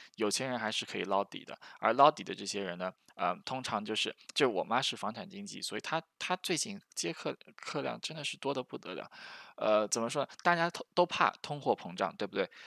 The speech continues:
有的人就投，很多有钱人就投股市的，很多人就投 bond，然后呢，还，还有很多人就投在房子，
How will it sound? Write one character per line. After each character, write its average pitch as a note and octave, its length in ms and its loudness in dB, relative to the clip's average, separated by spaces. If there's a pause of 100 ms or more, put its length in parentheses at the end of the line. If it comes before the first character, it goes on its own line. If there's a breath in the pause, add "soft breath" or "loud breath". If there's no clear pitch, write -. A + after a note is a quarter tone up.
(280 loud breath)
有 A#2+ 240 8
的 C#3 80 8
人 C#3 140 6
就 C3 120 0
投， - 240 0 (180)
很 - 160 -2
多 C3+ 100 4
有 A2 120 6
钱 G#2 180 -2
人 G#2 80 -6
就 G#2+ 80 -4
投 G#2 200 -2
股 - 200 -12
市 - 200 -2
的， - 80 -6 (400 loud breath)
很 A#2 200 0
多 C#3+ 160 6
人 A#2+ 200 4 (480)
就 B2 100 -4
投 G#2 220 -2 (120)
bond， A2+ 300 6 (480 soft breath)
然 A2+ 140 10
后 B2 80 8
呢， A#2 140 6
还， C3 300 0
还 C3 160 8
有 C3 80 10
很 A#2 180 0
多 G#2+ 120 2
人 G2+ 160 2
就 G2+ 140 -2 (140)
投 F2+ 180 -2
在 F#2 220 -2 (260)
房 D#2 420 -6
子， - 200 -6